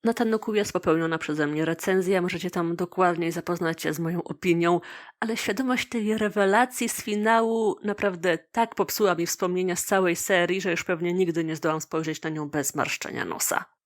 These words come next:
Po prostu ble. Pytanie numer cztery. Mowa jest srebrem.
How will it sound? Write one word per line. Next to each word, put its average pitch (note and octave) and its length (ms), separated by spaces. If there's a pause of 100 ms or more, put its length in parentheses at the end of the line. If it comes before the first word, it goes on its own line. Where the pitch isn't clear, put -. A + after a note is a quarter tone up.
(140)
Po - 80
prostu E3 300
ble. C3+ 200 (920)
Pytanie G#3 400
numer C#4 220
cztery. - 500 (520)
Mowa A3+ 220
jest G#3 240
srebrem. D3+ 520